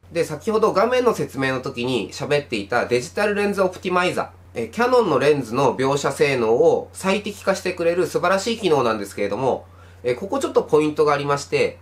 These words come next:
えー、キヤノンのイオスカメラでそのデジタルレンズオプティマイザーをオンにして撮影するという方法も一つなんですが、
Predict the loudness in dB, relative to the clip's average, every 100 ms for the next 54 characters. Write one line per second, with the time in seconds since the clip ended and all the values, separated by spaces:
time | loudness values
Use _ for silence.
0 | -14 -12 -4 0 2 4 4 2 2 2
1 | 2 -4 -6 -4 0 2 0 2 0 0
2 | -8 -6 0 2 2 -2 2 2 4 2
3 | 2 -2 -4 -4 0 2 2 2 0 0
4 | 2 0 -2 -2 -2 -2 2 2 2 -2
5 | 0 2 2 2 2 0 0 0 -2 -2
6 | 0 -2 -2 -2 0 0